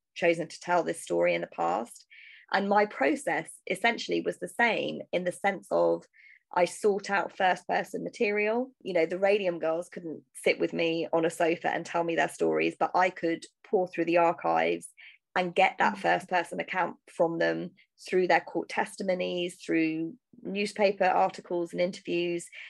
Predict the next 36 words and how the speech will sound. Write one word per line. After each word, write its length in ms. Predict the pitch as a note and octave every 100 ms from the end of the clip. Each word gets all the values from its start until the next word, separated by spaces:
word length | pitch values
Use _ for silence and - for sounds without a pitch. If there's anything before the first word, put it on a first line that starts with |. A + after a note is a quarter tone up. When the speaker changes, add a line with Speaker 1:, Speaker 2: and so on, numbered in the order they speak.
| -
Speaker 1:
through 120 | - E3
letters, 420 | F3 - F3+ E3+
through 200 | - E3
diaries. 720 | E3+ F3+ F3 F3 F3 E3+ - _ - _ -
And 160 | G3
then, 400 | G3 F#3 F3+ F3+ - -
just 240 | G#3 G3
as 80 | F#3
I 80 | E3+
did 180 | F3 F3+
when 100 | E3
I 60 | E3
was 120 | F3
ghostwriting, 720 | A#3+ B3 - D#3+ - E3+ F3+
you 120 | F3+
take 300 | - F#3 G3+
that 180 | - G#3+
material 640 | C#3+ - D#3+ D3 D3+ D3 -
and 160 | E3 E3+
you 100 | E3+
transform 680 | - F3+ F3 - F3 F3 E3+
it 100 | -
into 560 | E3 F3 D#3 D3+ D#3 D#3+ _ _ -
the 60 | E3
story 420 | - F3 E3+ E3
that 220 | E3 D3+ -
you're 160 | E3+ E3
telling. 540 | - - - A2+ C#3+ - -
So 80 | -
yes, 360 | F#3 F#3+ G3 - -
absolutely. 800 | F3+ - - - F3 F3+ - E3
I 220 | - F3+ F3+
found 400 | F#3 F3 F3 E3+
it 200 | E3 - - _ _ _ _ - -
so 280 | G3+ G3 E3+
helpful 800 | - F3+ E3+ - D#3+ D#3 -